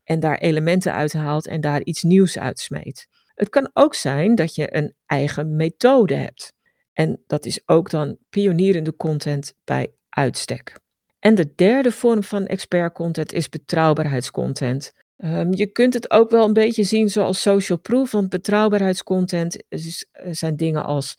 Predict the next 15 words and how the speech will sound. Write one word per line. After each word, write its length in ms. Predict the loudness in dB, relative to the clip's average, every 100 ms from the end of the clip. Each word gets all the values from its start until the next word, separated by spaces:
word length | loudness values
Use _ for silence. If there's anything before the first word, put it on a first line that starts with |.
| _
testimonials, 1000 | 2 2 2 2 4 4 2 0 0 -2 -4
accreditaties, 1080 | -4 0 2 2 0 -2 -2 -4 -4 -4 -4
erkenningen 840 | -6 -4 -4 -2 -2 -2 -2 -2 -2
of 300 | 0 0 -2
specifieke 1000 | -8 2 2 2 -2 -4 -2 0 0 0
of 160 | -4 -6
uitmuntende 720 | -2 0 4 4 4 2 0
resultaten 800 | 2 0 -2 -4 -4 -4 -4 -4
die 240 | -2 -4 0
jij 440 | 2 2 0 0
echt 240 | -4 -6
boekt 360 | -2 -2 -2 -14
met 200 | -4 -4
jouw 220 | -2 0 2
bedrijf. 640 | 0 0 -2 0 -2